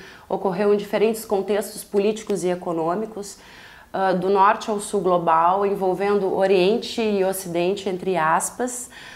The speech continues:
ah, tanto as periferias como as semiperiferias e os centros do sistema internacional. Então, uma grande questão que eu acho que se coloca é, né, ahn,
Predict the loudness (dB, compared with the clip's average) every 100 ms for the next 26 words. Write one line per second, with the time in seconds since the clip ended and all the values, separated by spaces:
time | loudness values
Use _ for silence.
0 | -12 0 4 4 6 4 4 2 4 4
1 | 0 -2 0 0 0 0 2 2 0 -4
2 | -4 -4 -2 -2 0 -2 -2 -2 2 2
3 | 2 -2 -2 -2 -2 -2 -2 -4 -4 -4
4 | -2 0 0 -2 -2 -4 -6 -6 -8 -10
5 | -16 -20 -20 -6 4 4 6 4 4 2
6 | 0 -6 -4 -2 -2 0 0 0 -6 -10
7 | -10 -4 0 2 0 0 0 0 -4 -6
8 | -4 -6 -8 -16 -20 -20 -10 -4 0 2
9 | 2 2 2 0